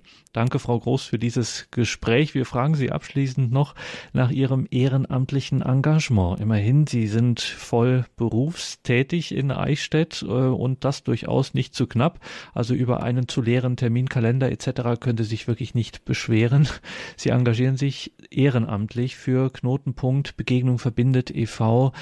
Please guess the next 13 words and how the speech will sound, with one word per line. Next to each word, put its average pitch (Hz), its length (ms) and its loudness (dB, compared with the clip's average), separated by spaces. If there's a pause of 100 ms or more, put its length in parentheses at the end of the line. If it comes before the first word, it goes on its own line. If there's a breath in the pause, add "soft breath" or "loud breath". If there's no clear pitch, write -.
(200 loud breath)
Sie - 140 -4
engagieren 120 480 0
sich 120 220 -4
ehrenamtlichen 120 680 0
für 123 220 2
die 113 180 -2
Tagungen 117 560 0
zur - 160 -4
Theologie 117 420 0
des 113 220 -2
Leibes 110 400 0
in 117 100 2
Eichstätt. 120 460 0